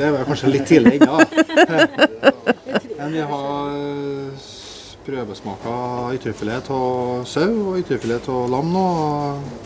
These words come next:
har vel kommet frem til at, eh, ytrefileten fra sau er bedre på smak enn ytrefileten på et lam.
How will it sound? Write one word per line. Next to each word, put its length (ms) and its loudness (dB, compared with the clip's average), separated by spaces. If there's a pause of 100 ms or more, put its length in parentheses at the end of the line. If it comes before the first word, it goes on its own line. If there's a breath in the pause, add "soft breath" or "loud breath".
(720)
har 120 0
vel 100 0
kommet 300 0
frem 180 -4
til 180 -4
at, 260 -8
eh, 480 -2
ytrefileten 580 -4
fra 220 -8
sau 180 -2
er 400 -2 (1700)
bedre 140 0
på 120 0
smak 300 -4
enn 240 -4
ytrefileten 400 -8
på 60 -4
et 120 -8
lam. 140 -8